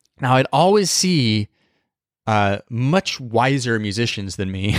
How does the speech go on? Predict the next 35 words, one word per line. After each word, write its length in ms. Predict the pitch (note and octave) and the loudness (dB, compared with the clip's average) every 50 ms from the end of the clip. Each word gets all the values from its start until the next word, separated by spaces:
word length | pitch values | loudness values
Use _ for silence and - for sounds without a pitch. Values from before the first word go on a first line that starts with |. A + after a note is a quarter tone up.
| - - - - _ _ | -2 -6 -10 -18 _ _
<laughs> 300 | - - - - _ - | -20 -20 -20 -18 _ -2
carrying 360 | - D#3+ D3 E3 F#3+ F#3 E3+ | 2 2 4 4 4 2 2
around 580 | D#3 C3+ B2 A2+ A2 A2 G#2+ G#2+ G#2+ G#2+ G2 - _ _ _ _ _ _ - | 2 2 2 2 2 2 0 0 -2 -4 -8 -12 _ _ _ _ _ _ 0
backpack 540 | C#3+ E3+ G3 F#3 - - - C3 G#2+ - - | 0 0 0 -2 -2 -2 0 0 0 0 -2
cases, 520 | - G#2+ F#2+ E2+ - - - F#2 F#2 - | -4 -6 -6 -6 -8 -10 -12 -14 -14 -10
right? 220 | G2 G2 G2+ G#2+ - | -6 -4 -4 -4 -2
So 320 | - A#2+ A2 G#2+ G#2+ G2 - - - - | -2 0 2 2 0 -2 -4 -12 -16 -12
guitar 360 | - A2 - - C#3 C#3 C#3 C3+ | -10 -8 -4 0 0 2 0 0
players 380 | - - B2+ A#2+ A#2 A2+ G2+ | 0 0 2 2 2 2 0
can 180 | - - G#2+ G#2 | -2 -6 -4 -2
get 320 | G2+ G2 F#2+ F#2+ - _ - | 0 0 0 -2 -4 _ -6
these 220 | G2+ F#2+ F#2 - | -6 -4 -4 -4
cases 560 | - - E3+ F3+ D#3+ - C3+ A#2 A2 G#2+ F#2+ | -4 -2 0 0 0 0 0 0 -2 -2 -2
that 140 | - G#2 G2+ | -2 0 0
are 100 | G2 G#2 | 2 2
actually 320 | G#2+ G#2 G2+ - - A2+ | 2 0 0 -2 -4 -6
like 220 | G2+ F#2 F2+ - - | -4 -4 -4 -2 0
backpacks, 760 | - A#2+ C#3 D3+ - - - F#2 D#2+ D#2 - - - - - - - - - - - _ _ - | 0 0 0 0 -2 -2 -2 -2 -4 -8 -6 -6 -4 -4 -6 -8 -12 -20 -20 -20 -20 _ _ -2
and 340 | B2+ A2 G#2+ G2+ G2 F#2+ - _ | 0 0 0 0 -2 -6 -10 _
your 140 | - G#2+ G2+ | -4 -4 -4
guitar 420 | G2 G#2 - - - A2+ A2+ A2 | -4 -4 -6 -2 2 2 2 2
sits 300 | G#2 - - C3 - - | 2 0 -2 -2 -2 -4
inside 340 | A2+ G#2 - - A2+ G#2 G2+ | -6 -6 -4 -2 -2 -2 -2
of 60 | G2 | -4
the 60 | F2 F2+ | -6 -6
sack 340 | - - C#3 C#3+ C#3 C3+ | -4 0 0 0 0 0
and 100 | - A2 | -2 -4
you 80 | G#2 G2+ | -2 -2
wear 260 | G2+ G#2+ B2 C3 A#2+ | 0 2 2 2 2
it 60 | A#2 | 2
like 160 | G#2+ G#2 G2 G#2 | 0 -4 -4 -6
a 40 | |
knapsack, 640 | G2+ G#2 G#2+ G#2+ G#2 - - - - E2+ F2 - - | -6 -4 -4 -4 -4 -4 -8 -10 -10 -10 -12 -12 -10
basically. 500 | - F2 F2 - - - - F#2+ F#2 F#2+ | -8 -8 -8 -8 -12 -12 -12 -14 -12 -6
Now, 240 | G2+ A2 A2 G#2 G2+ | -4 -2 -2 -2 -2